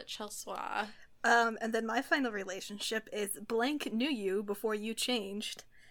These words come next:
Speaker 2: And, uh, based on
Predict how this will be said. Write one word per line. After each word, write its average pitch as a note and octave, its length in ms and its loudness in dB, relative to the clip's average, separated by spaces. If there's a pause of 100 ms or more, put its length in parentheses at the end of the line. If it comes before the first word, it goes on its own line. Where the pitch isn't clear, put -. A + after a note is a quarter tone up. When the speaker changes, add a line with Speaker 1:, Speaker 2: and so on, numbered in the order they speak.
(360)
Speaker 2:
And, G3+ 600 2
uh, G#3 340 2 (200)
based - 480 2
on G#3+ 600 -4